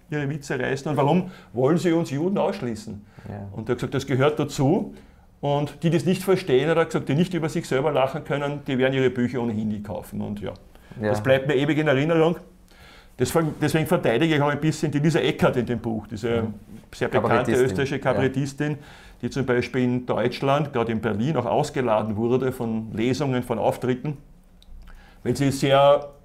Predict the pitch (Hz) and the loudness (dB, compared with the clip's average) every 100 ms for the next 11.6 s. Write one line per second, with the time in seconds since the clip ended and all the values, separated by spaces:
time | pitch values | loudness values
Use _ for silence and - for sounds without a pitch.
0 | - - - - - 127 - - 135 156 | -20 -20 -20 -20 -8 -8 -6 -4 -4 2
1 | 180 147 131 147 - 143 135 123 143 147 | 2 2 0 -4 -2 0 0 0 0 2
2 | 139 147 185 185 - 185 151 151 - 165 | 2 2 2 0 2 2 4 4 4 2
3 | 165 - - - - - - _ - 120 | 2 -8 -20 -20 -20 -20 -20 _ -2 0
4 | 120 127 113 113 135 135 139 143 139 135 | 2 0 2 2 4 0 -2 0 -2 0
5 | 131 123 139 135 135 131 147 156 131 107 | 0 0 -2 -2 0 2 2 2 0 -4
6 | 92 107 107 104 - - 101 - 147 156 | -2 -8 -6 -10 -12 -6 -2 2 2 4
7 | 151 135 110 - - - 104 104 107 151 | 2 2 -2 -6 -16 -4 -2 -2 0 4
8 | 165 139 127 156 208 208 - - - 123 | 4 4 2 2 0 -4 -14 -18 -4 -2
9 | 139 170 190 - 175 175 - - _ _ | 0 0 0 2 2 2 -10 -20 _ _
10 | _ - 156 - - 156 123 117 135 139 | _ -2 0 0 -2 0 4 4 2 0
11 | 139 147 127 147 - - | 2 2 2 0 0 -10